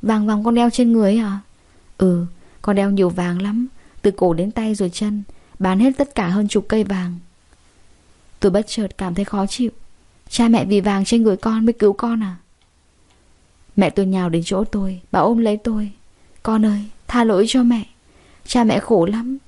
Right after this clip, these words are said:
vì không có tiền trả nợ mới vào rừng cấm để tìm thần dược. Lúc cứu con, đúng là cha mẹ có ý đồ với số vàng trên người con. Nhưng, nhưng cha mẹ thương con là thiệt lòng, thương con thiệt lòng đấy con gái ơi."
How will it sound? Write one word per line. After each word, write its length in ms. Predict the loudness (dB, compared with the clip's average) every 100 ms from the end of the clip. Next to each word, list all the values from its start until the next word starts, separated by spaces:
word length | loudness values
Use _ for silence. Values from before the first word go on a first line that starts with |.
| -20 -4
vì 100 | -2
không 180 | 0 0
có 100 | 0
tiền 240 | 2 0 0
trả 220 | -6 -6
nợ 200 | -8 -12 -4
mới 120 | 0
vào 160 | 2 2
rừng 240 | 0 0
cấm 260 | 0 0 2
để 100 | 2
tìm 240 | 2 0
thần 220 | 0 -2
dược. 260 | -2 -4 -4 _ -20 _ _ _ _ _
Lúc 200 | 0 2 4
cứu 160 | 2
con, 400 | 2 -6 -6 -6 -4
đúng 120 | 0
là 120 | 0
cha 220 | 0 -2
mẹ 180 | -2 -2
có 140 | 0
ý 160 | 0 2
đồ 200 | 0 2
với 140 | 0
số 180 | 0 0
vàng 240 | 0 -2 -2
trên 200 | 0 2
người 180 | 2
con. 360 | 0 -6 -6 -8 -16 _ _ _ _ 2
Nhưng, 500 | 4 4 2 0 -6 -14 -20 _ 0
nhưng 120 | 2
cha 160 | 2 0
mẹ 180 | 0
thương 240 | 0 0 2
con 180 | 2 0
là 60 |
thiệt 280 | 2 0 0
lòng, 300 | -4 -4 -10 -20 0
thương 120 | 0
con 180 | 2 2
thiệt 200 | 2 2
lòng 220 | 0 0
đấy 60 | 0
con 200 | 0 0
gái 260 | -2 -2
ơi." 260 | -2 -2